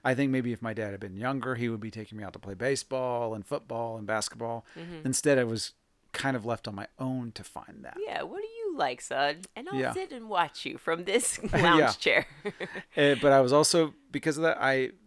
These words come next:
Speaker 1: I went t-, into my imagination because my siblings were not around. I imagined a lot. So I played with Ninja Turtles. I played with He-Man. I played with, uh, G I Joes, Indiana Jones stuff. I'm,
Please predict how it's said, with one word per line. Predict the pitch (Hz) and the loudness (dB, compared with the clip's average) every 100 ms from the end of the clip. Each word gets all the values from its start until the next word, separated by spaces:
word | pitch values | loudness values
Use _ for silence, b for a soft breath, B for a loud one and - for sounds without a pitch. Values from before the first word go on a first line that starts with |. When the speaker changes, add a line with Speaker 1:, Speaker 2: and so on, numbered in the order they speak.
| _ _ _ 170 - | _ _ _ -20 -10
Speaker 1:
I | 117 | -8
went | 117 131 135 92 95 - | -6 -6 -8 -14 -18 -8
t-, | 143 - | -6 -2
into | 139 123 | -2 0
my | 139 | 0
imagination | 143 147 127 151 175 - 101 | 2 0 0 -2 -2 -4 -8
because | 104 107 | -8 -6
my | 113 | -4
siblings | - 120 123 | -4 -4 -4
were | 113 123 120 | -4 -4 -2
not | 123 127 | -4 -6
around. | - 135 147 147 - | -6 -2 -2 -2 -4
I | 104 117 117 B B B 120 | -2 -2 -4 B B B -2
imagined | 131 160 131 117 | 4 4 4 0
a | |
lot. | 104 98 | -4 -4
So | 104 | -6
I | 98 | -6
played | 120 113 | -6 -6
with | 117 | -4
Ninja | 139 147 120 110 | 0 2 0 -2
Turtles. | 110 104 98 90 90 | -4 -4 -4 -8 -8
I | 107 | -12
played | 107 117 117 123 117 117 B B B - | -10 -8 -2 0 0 0 B B B -4
with | 156 156 | -2 2
He-Man. | 175 165 160 156 147 131 | 2 4 4 4 4 2
I | 123 | 0
played | 123 123 | 2 2
with, | 110 120 - B B B - | 2 0 -2 B B B -12
uh, | - 110 104 110 113 | -6 -4 -4 -6 -6
G | - 135 | 0 2
I | 123 | 2
Joes, | 107 117 113 113 110 - - _ - - | 2 0 0 -2 -4 -6 -8 _ -12 -6
Indiana | 135 135 135 131 | -2 0 0 0
Jones | 104 113 117 117 - | -4 -4 -4 -6 -6
stuff. | 117 117 110 - _ | -4 -6 -8 -14 _
I'm, | - 135 143 | -2 0 0